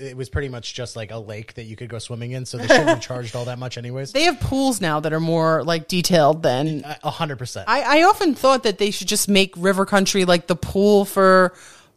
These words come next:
Speaker 2: Wilderness Lodge and, and Fort Wilderness.
Speaker 1: Well, w-, uh, maybe not Wilderness Lodge 'cause it wasn't,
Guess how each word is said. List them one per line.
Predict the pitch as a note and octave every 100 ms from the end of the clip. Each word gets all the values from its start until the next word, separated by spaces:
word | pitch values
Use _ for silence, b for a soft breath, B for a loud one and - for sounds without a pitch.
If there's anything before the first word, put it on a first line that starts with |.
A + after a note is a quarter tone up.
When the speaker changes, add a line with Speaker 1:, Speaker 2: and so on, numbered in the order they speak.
| _ _ _ F3
Speaker 2:
Wilderness | G3+ G#3+ A3+ A#3+ -
Lodge | F#3+ A3+ A#3 F3 F3 -
and, | F#3+ F#3+ G3 F#3 - _ _ _
and | F3+ G3 G#3
Fort | A3+ A3
Wilderness. | A#3 G4 G#3 C#2+ F#3 - - - _ _ _ _ _ _ _ _ _ _ -
Speaker 1:
Well, | E3 B2+ A#2+
w-, | - D3+
uh, | A2 D3+
maybe | D#3 F3 E3+
not | C#3+
Wilderness | C#3 B2+ A#2+ G#2+
Lodge | C3 G#2+
'cause | A2+
it | G#2+
wasn't, | A2+ F#2